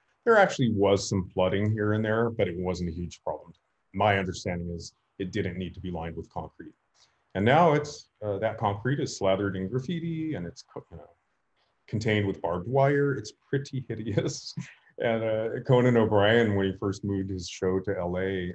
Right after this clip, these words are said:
he did a great segment where he went down into the wash with the guitar and tried to make it poetic, but then there's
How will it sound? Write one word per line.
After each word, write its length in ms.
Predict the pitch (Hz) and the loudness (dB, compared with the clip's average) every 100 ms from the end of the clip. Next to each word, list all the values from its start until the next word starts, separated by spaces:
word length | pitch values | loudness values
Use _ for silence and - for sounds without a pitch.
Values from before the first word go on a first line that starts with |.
| - | -8
he 80 | 92 | -6
did 160 | 95 | -4
a 60 | 92 | -4
great 300 | 92 90 104 | -4 -6 -6
segment 380 | - 90 101 101 | -8 -8 -8 -10
where 160 | - 113 | -6 -4
he 120 | 127 | -2
went 200 | 139 131 | -2 0
down 240 | 107 110 | 2 4
into 100 | 110 | 2
the 80 | 104 | 4
wash 340 | 101 101 101 | 6 6 4
with 120 | 104 95 | 0 -2
the 40 | |
guitar 560 | 95 - 92 95 92 - _ _ _ _ _ - | -4 0 2 2 0 -4 _ _ _ _ _ -2
and 260 | 113 117 | 2 2
tried 320 | 113 147 135 117 | 2 2 2 2
to 60 | |
make 300 | 113 110 107 | 0 0 -2
it 180 | 117 - | -6 -2
poetic, 480 | 98 98 110 110 - | 2 4 4 2 -4
but 140 | 98 | -8
then 100 | 101 | -6
there's 240 | 101 98 | -6 -6